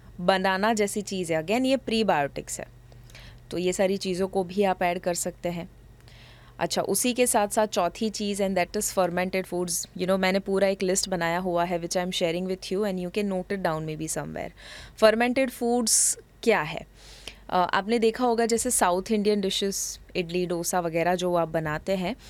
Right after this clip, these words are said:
तो उसमें फर्मेंटेशन प्रोसेस होने के द्वारा बैक्टीरिया जो बिल्डअप होते हैं, that helps your gut for most people, right? So try to have idli, dosa, um, if you are a Gujarati like me, uh,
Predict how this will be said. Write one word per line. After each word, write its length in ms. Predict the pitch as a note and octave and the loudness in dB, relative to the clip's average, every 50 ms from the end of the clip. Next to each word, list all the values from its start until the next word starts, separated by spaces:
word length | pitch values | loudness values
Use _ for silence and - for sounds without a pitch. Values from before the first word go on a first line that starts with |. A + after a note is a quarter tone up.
| - - - | -20 -10 -4
तो 60 | B3+ A3+ | -2 -2
उसमें 200 | A3 - B3 B3+ | 0 0 0 0
फर्मेंटेशन 720 | - - A3+ G#3+ G#3 A#3 A#3+ A#3 A3 A3+ A3+ - A#3 A#3 | 2 4 4 4 4 4 2 2 4 2 2 2 0 -2
प्रोसेस 500 | A3 - G3+ G3+ - - A3 A3+ A3 - | -2 -2 -2 0 0 0 0 0 0 -2
होने 260 | G#3 F#3+ F#3 F#3 F#3+ F#3+ | -2 -2 -2 -2 -4 -4
के 320 | - - A3+ A#3+ B3+ C4 - - - - - - F3+ | -2 0 2 2 2 0 -2 -12 -20 -20 -14 -10 -6
द्वारा 640 | E3 F3+ F3+ F3 E3+ E3 E3 E3+ G3 B3+ D#4+ F4+ C#4 | -2 2 2 4 4 4 4 2 2 2 0 -2 0
बैक्टीरिया 800 | G3 F#3 E3+ - - - - A3+ A#3+ B3 B3+ B3+ C4+ C4+ C4 C4 | 0 0 0 0 -4 -6 0 2 4 4 4 4 4 4 4 4
जो 140 | A#3+ B3+ B3 | 4 2 2
बिल्डअप 380 | A3 G#3 F#3+ F#3 G3+ G3+ - | 4 4 4 4 2 2 0
होते 220 | F#3+ F3 - - F#3 | -2 -2 -2 -2 -2
हैं, 220 | F#3 G3 A3+ C#4+ | -2 -2 -2 -4
that 320 | C#4 G#3 F3 F#3+ G3 G#3+ - - F#3 F3 F#3 | -2 0 0 2 2 2 -2 -4 -6 -2 0
helps 380 | F#3 G3+ G3+ G3 - - - | 2 2 2 0 -2 -2 0
your 300 | A#3 A#3 A#3 G#3 E3+ D#3+ D#3 | -2 -2 -4 -6 -8 -4 -2
gut 240 | F3 - - - - - - - - - - - - - - | -2 -2 -2 -4 -16 -20 -20 -20 -20 -20 -20 -20 -20 -16 -6
for 220 | - C#4+ D#4+ F4 C4+ | -2 0 0 0 2
most 260 | A3 G#3+ G#3+ - - | 0 0 0 0 -2
people, 360 | - - D#3 D3 - - - - - - - | -4 -6 -8 -8 -8 -10 -14 -14 -14 -14 -8
right? 200 | F3+ F#3+ C4+ G#4+ - - - - - - - - - | -4 -2 -2 -2 -4 -8 -14 -18 -18 -18 -18 -12 -6
So 80 | - | -6
try 440 | A3+ G#3+ - G#3+ G3+ G3+ G#3+ A3 A3 | -6 -2 2 2 4 4 2 0 0
to 100 | A#3+ B3 | 0 0
have 360 | A#3 A3+ G3+ G3 G3 G3 F#3+ | 2 2 2 2 2 0 0
idli, 400 | - - F3 E3+ F3 F#3 F#3 F#3 | -2 -4 -6 -4 -4 -4 -4 -2
dosa, 580 | E3+ F3+ E3 F3 - - F#3+ F#3 F3 F3 E3+ F3 - - - - - - - - | -2 -4 -4 -4 -4 0 2 2 4 2 2 0 -4 -10 -20 -20 -20 -18 -10 -4
um, 520 | - E3+ E3 E3 E3 D#3+ D#3+ E3 E3 - - | -2 2 2 2 2 0 -2 -6 -8 -8 -10
if 60 | E3+ | -8
you 160 | - G3 F#3+ F#3 | -4 -2 0 0
are 40 | |
a 60 | G3 E3+ | 0 2
Gujarati 540 | F3+ F3+ - F3 D#3+ D#3+ D#3+ D#3 - G3+ | 0 2 2 4 4 4 2 2 0 0
like 300 | F#3 F3+ F3 F3 F3 - | 2 2 2 0 0 -4
me, 240 | F#3 F3 F3 F3 E3+ - - - - - - - | -4 -4 -2 -4 -4 -6 -10 -16 -20 -18 -10 -4
uh, 140 | - E3 E3 | -2 0 0